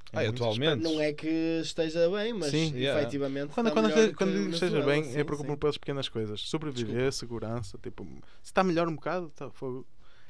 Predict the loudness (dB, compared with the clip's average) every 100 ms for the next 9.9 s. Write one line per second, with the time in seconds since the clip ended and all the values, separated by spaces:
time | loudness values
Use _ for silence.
0 | -8 -4 -4 -6 -6 -4 -2 0 -2 -2
1 | -6 -8 -10 -8 -8 -8 -8 -10 -10 -8
2 | -8 -10 -10 -8 -8 -8 -8 -6 -6 -8
3 | -8 -10 -8 -8 -8 -8 -8 -6 -8 -6
4 | -4 -4 -4 -8 -10 -12 -12 -10 -6 -2
5 | -2 0 -2 -2 -4 -6 -2 -2 -2 -4
6 | -6 -10 -6 -6 -6 -6 -6 -6 -8 -2
7 | -2 0 -4 -6 -6 -6 -6 -6 -10 -12
8 | -12 -12 -10 -10 -10 -10 -12 -12 -8 -6
9 | -4 -4 -2 -2 -2 -4 -6 -8